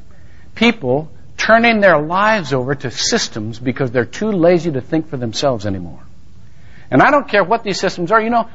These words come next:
all of us have systems in our lives because we don't want to have to think about every little issue. But what happens is, at some point, we relinqu-, we relinquish the responsibility for running our lives to those, to those systems.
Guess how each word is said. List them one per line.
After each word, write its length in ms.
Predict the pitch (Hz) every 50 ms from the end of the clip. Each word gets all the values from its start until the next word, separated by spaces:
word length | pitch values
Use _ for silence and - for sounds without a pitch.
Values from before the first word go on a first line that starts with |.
| - -
all 320 | - 208 269 359 381 262 170
of 60 | 131
us 140 | 117 - -
have 180 | 131 117 -
systems 420 | - 233 254 - - 156 127 110 113
in 100 | 113 107
our 140 | 104 101
lives 480 | 98 101 104 117 147 202 202 - - - - - - - - - - - - - - 147
because 300 | 160 170 - 170 151 151
we 80 | 175
don't 220 | 170 196 214 185 180
want 120 | 185 165
to 40 | 165
have 120 | 180 170
to 60 | 160
think 220 | 135 - 202 180 160
about 160 | 143 147 147
every 160 | 165 156 151
little 200 | 147 156 151 160
issue. 340 | 202 220 - - - 107 - - - - - - - - - - - - - - - - - - - - -
But 160 | - 165 156
what 160 | 156 165 160
happens 500 | - 240 269 302 320 - 240 208 156 123
is, 380 | 127 117 120 127 139 147 - - - - - - - -
at 140 | 160 156 -
some 340 | - - - 269 294 294 269
point, 320 | - - 147 139 151 147
we 120 | 156 175 185
relinqu-, 800 | 165 151 151 143 143 156 202 262 285 277 277 - - 262 262 240 -
we 220 | 165 160 160 160
relinquish 960 | 156 160 156 - 147 147 160 156 165 226 285 294 196 - 143 139 131 - - -
the 80 | 147
responsibility 880 | 139 143 139 - - - 220 247 240 - 233 185 160 147 147 143 180 160
for 220 | - - 160 151
running 440 | 147 151 165 202 233 247 240 233 226
our 360 | - 175 185 190 185 180 175
lives 500 | 170 185 208 226 240 233 220 185 - -
to 120 | - 147 131
those, 280 | 117 113 107 104 -
to 240 | - 139 - 127 120
those 240 | 113 110 101 101 -
systems. 560 | - 117 - - - 98 - - - -